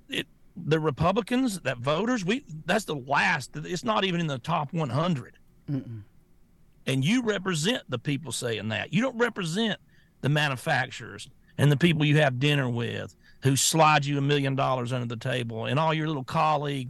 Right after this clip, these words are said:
Speaker 1: uh, rhino war pig sellouts and Republicans in the Senate. That's who he's emboldened to. He don't give a damn about you.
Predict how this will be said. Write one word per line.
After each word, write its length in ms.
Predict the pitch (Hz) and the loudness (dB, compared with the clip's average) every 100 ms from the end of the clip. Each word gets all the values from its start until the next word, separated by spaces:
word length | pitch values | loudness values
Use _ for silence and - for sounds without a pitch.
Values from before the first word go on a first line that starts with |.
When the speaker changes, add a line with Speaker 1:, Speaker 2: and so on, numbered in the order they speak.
| - | -10
Speaker 1:
uh, 120 | 110 | -8
rhino 680 | 113 135 147 151 143 131 107 - - - - | 0 4 6 4 4 0 -2 -8 -20 -20 -6
war 300 | 117 160 147 | 0 2 0
pig 420 | 151 156 143 113 | 0 0 -2 -4
sellouts 920 | - - 160 156 143 127 107 - - | -8 -4 0 0 0 0 -4 -8 -8
and 420 | 113 127 - 123 120 | -6 -6 -8 -2 0
Republicans 640 | 127 147 156 135 123 113 | 2 4 4 0 -2 -2
in 80 | 117 | -4
the 60 | - | -4
Senate. 440 | - 147 127 - - _ _ - - - - | -2 0 -2 -6 -14 _ _ -20 -20 -8 -2
That's 220 | 180 - | 0 0
who 100 | 247 | 0
he's 160 | 208 151 | 0 0
emboldened 540 | 147 135 135 127 117 | 0 0 -2 -2 -4
to. 240 | 127 139 190 | -4 -2 0
He 140 | 226 | -2
don't 200 | - 247 | -6 -8
give 180 | 151 226 | -4 -4
a 60 | 175 | -2
damn 340 | - - - | -2 -2 0
about 440 | 180 139 117 - | 0 0 -4 -8
you. 200 | 113 101 | -12 -14